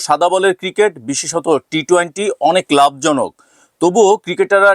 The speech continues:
টেস্ট ক্রিকেটকেই সেরা ফরম্যাট হিসাবে বিবেচনা করেন। দীর্ঘ এই ফরম্যাটে খেলোয়াড়রা তাদের ব্যাটিং দক্ষতা প্রমাণ করার সুযোগ পান। আজ পর্যন্ত দু হাজারেরও বেশি ব্যাটসম্যান টেস্ট ক্রিকেট খেলেছেন, কিন্তু মাত্র চোদ্দ জন টেস্ট ক্রিকেটে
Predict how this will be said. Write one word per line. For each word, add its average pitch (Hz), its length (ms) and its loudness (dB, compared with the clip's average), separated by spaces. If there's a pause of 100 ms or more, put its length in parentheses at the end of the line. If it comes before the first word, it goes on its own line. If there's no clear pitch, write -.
টেস্ট 180 280 0
ক্রিকেটকেই 185 640 0
সেরা 165 340 2
ফরম্যাট 160 320 -2
হিসাবে 165 300 -2
বিবেচনা 147 420 0
করেন। 120 280 -2 (500)
দীর্ঘ 143 360 0 (100)
এই 202 140 4
ফরম্যাটে 185 460 0 (160)
খেলোয়াড়রা 170 500 2
তাদের 156 200 0 (120)
ব্যাটিং 135 340 -2
দক্ষতা 180 380 -2
প্রমাণ 160 360 -2
করার 156 240 0
সুযোগ 156 320 -2
পান। 123 180 0 (1400)
আজ 170 100 2 (120)
পর্যন্ত 214 340 0 (300)
দু 156 80 -2 (100)
হাজারেরও 196 460 2 (120)
বেশি 170 220 -4
ব্যাটসম্যান 180 440 0 (120)
টেস্ট 185 240 0
ক্রিকেট 180 300 -2 (100)
খেলেছেন, 160 360 0 (480)
কিন্তু 175 220 0 (100)
মাত্র 160 180 -2 (160)
চোদ্দ 156 240 -2 (100)
জন 202 120 2 (120)
টেস্ট 190 260 0
ক্রিকেটে 196 380 0